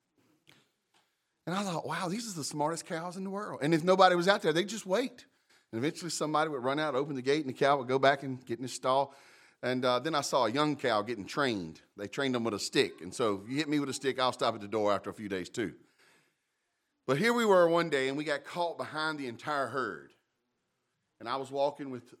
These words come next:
three or four American teenagers, about seven thousand Ukrainian children who thought I was gonna buy 'em all ice cream. I did. And... Um, some Ukrainian teenagers, and we were all kinda in this fun conversation, and we had to walk at the pace of the cows.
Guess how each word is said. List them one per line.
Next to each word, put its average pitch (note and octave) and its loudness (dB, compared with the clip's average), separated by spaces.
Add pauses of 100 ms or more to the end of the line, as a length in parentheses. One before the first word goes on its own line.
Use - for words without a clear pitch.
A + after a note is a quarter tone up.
three E3+ 0
or E3 2
four D3+ 2
American C3+ 2
teenagers, B2 -4 (420)
about A#2+ 0
seven D3 4
thousand B2+ 2
Ukrainian B2 0
children A#2+ 0
who A2+ -2
thought A2+ 2
I A2 4
was G2+ 0
gonna A2+ -2
buy A2 4
'em A2 0
all A2 4
ice G#2+ 2
cream. G2+ -6 (200)
I D2+ -6
did. D2 -6 (560)
And... B2 6
Um, A2+ 4 (520)
some C3+ -2
Ukrainian C3 2
teenagers, A#2 0
and A#2 2
we C3 4
were C#3+ 4
all F3+ 6 (240)
kinda D#3 0
in D3 2
this C#3+ -2
fun D3 2
conversation, C3 2
and A#2 0
we C#3 4
had D3 4
to B2 2
walk B2+ 6
at B2+ -4
the A#2 -4
pace B2 4
of A#2 -14
the A2 -8
cows. A2+ 2